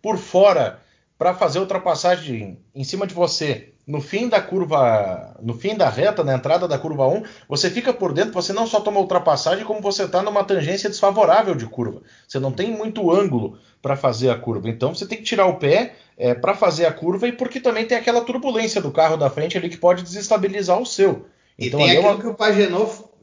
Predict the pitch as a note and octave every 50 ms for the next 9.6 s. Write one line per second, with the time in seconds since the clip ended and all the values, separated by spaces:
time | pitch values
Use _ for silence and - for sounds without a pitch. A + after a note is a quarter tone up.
0 | - - - _ - B2 A#2+ G#2 A2+ G#2 G2 F#2+ F#2+ G2+ G2 G2+ G2+ - G#2+ G2+
1 | G#2+ A2 G#2+ G#2 G2 G#2 G2 F#2+ F#2+ F#2+ - - A2 C3 C#3+ D#3+ C3+ G#2 E2+ -
2 | - _ _ _ _ _ _ _ - D#3 F3+ F#3 D3+ - D3 D3+ D3+ D3 - F3
3 | F3 F3 G3 - - F#3 F#3 E3+ F3+ E3+ D#3 D3 D3 E3+ F#3+ F#3+ - D#3 C3 B2
4 | B2 B2+ C3 B2 G#2+ A#2+ A#2+ B2 B2 B2 B2 B2 B2+ C3 A#2+ G#2+ A2+ B2+ B2 -
5 | C#3 A#2 A2+ - - A2+ A#2+ A#2+ C3 A#2 - A2+ G#2 G#2 A2 A#2+ C3+ C#3 C3+ B2+
6 | C3 - - - - - A#2+ G#2+ - C#3+ C#3 C#3 C#3+ C#3+ - - - D#3 F3 F#3
7 | G#3 G#3+ F#3 D3+ D#3 E3+ F3+ G3 G3 F#3 - - E3+ D3+ C#3 D3+ D#3+ D#3+ D3+ E3+
8 | E3+ - E3 D#3 E3 F#3+ F#3+ G3+ G3 F#3+ F#3 F#3 F3 E3+ E3 E3 F#3 F#3 F3 E3
9 | - - C#3+ A#2+ A#2+ C3 C#3 - - - - -